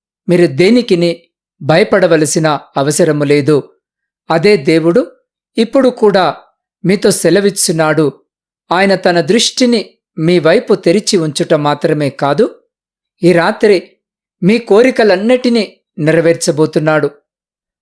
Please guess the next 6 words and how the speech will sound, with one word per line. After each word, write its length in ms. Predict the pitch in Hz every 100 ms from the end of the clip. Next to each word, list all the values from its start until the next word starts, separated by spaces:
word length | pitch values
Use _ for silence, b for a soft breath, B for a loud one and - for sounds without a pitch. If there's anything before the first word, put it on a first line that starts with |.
| -
ఆయన 260 | 185 214 196
కళ్ళు 500 | 196 202 277 269 - _ -
మీ 160 | 175 185
వైపు 320 | 175 226 233
తెరిచి 420 | - 180 214 -
ఉంటాయి. 580 | 180 160 156 160 131 -